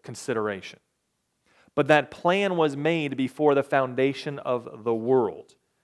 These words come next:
God had you in mind if we take all of these verses together. The last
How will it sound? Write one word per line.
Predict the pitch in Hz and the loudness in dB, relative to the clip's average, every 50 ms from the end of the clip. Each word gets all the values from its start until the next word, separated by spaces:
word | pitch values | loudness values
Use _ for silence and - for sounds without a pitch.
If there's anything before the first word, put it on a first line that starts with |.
| _ _ _ _ _ _ _ _ _ _ _ _ _ _ _ _ _ - | _ _ _ _ _ _ _ _ _ _ _ _ _ _ _ _ _ 0
God | 117 131 139 147 151 156 | 2 4 6 6 6 4
had | 156 143 - - 156 147 143 143 139 135 135 135 | 4 0 -4 -4 -2 0 2 2 2 2 0 -4
you | 131 123 139 147 156 160 151 | -4 -4 -2 0 0 0 0
in | 156 156 147 143 139 | -2 -4 -6 -6 -6
mind | 135 135 147 156 160 156 139 120 110 104 98 104 | -4 0 2 2 4 4 0 -2 -4 -6 -8 -8
if | 107 - | -8 -6
we | - 117 | -6 -8
take | 110 - - 135 127 123 - - | -8 -4 -4 -2 -2 -2 -4 -6
all | - 127 123 127 131 135 | -4 -2 -2 0 0 0
of | 123 120 | -2 -2
these | 123 120 117 110 | -6 -8 -8 -8
verses | 104 98 120 117 117 117 - 110 101 98 95 - - - _ _ _ _ _ _ _ _ _ _ _ _ _ _ | -6 -4 -2 -2 -2 -4 -8 -10 -10 -10 -10 -14 -20 -20 _ _ _ _ _ _ _ _ _ _ _ _ _ _
together. | _ - 127 110 117 107 98 - 95 - _ _ _ _ _ _ _ _ _ _ _ _ _ _ _ _ _ _ _ _ _ _ _ _ _ _ _ _ _ _ _ _ _ _ _ _ _ _ _ _ _ _ _ _ _ _ _ _ _ _ _ _ _ _ _ _ _ _ _ _ _ _ _ _ _ - _ _ _ _ _ _ _ _ _ _ _ _ _ _ _ | _ -12 -6 -4 -2 -4 -4 -6 -12 -20 _ _ _ _ _ _ _ _ _ _ _ _ _ _ _ _ _ _ _ _ _ _ _ _ _ _ _ _ _ _ _ _ _ _ _ _ _ _ _ _ _ _ _ _ _ _ _ _ _ _ _ _ _ _ _ _ _ _ _ _ _ _ _ _ _ -20 _ _ _ _ _ _ _ _ _ _ _ _ _ _ _
The | 143 143 | 4 6
last | 143 170 202 233 247 240 - - - - | 8 8 8 8 6 4 0 -6 -12 -14